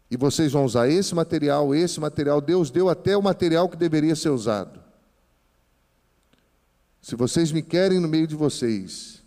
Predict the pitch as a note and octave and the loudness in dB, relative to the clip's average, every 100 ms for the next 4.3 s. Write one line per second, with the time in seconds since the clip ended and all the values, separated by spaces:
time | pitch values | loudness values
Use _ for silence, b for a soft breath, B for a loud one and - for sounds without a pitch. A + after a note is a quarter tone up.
0 | _ _ _ _ - G#2+ - C#3+ - B2+ | _ _ _ _ -12 -8 -4 -4 -2 -2
1 | A#2 F#2+ - - - _ _ _ _ _ | -2 -6 -16 -20 -20 _ _ _ _ _
2 | _ G#2 - A#2+ - A2 - C3 C3+ A2+ | _ -10 -4 -4 -4 -10 -6 -6 -4 -6
3 | A#2 G#2+ G#2+ A#2+ A2+ F2+ A2+ A2+ - C3+ | -6 -6 -8 -8 -8 -8 -10 -10 -10 -10
4 | - G2 D#2+ | -8 -10 -12